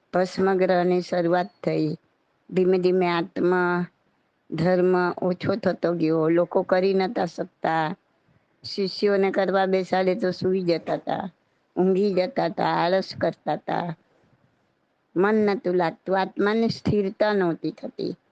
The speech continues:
આ સમય જ એવો આવી ગયો કે હવે આત્માની સ્થિરતા થવી દુર્લભ થઈ ગઈ.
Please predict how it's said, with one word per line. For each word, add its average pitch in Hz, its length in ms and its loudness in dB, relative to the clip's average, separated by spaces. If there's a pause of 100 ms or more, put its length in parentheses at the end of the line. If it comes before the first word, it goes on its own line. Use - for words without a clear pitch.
(640)
આ 190 100 -2
સમય 208 520 0
જ 220 60 -2
એવો 214 260 0
આવી 175 240 0
ગયો 160 340 -4 (800)
કે 185 120 2
હવે 185 140 2
આત્માની 190 500 0
સ્થિરતા 190 460 -2
થવી 202 260 -2
દુર્લભ 180 420 2 (140)
થઈ 170 180 -4
ગઈ. 165 340 -4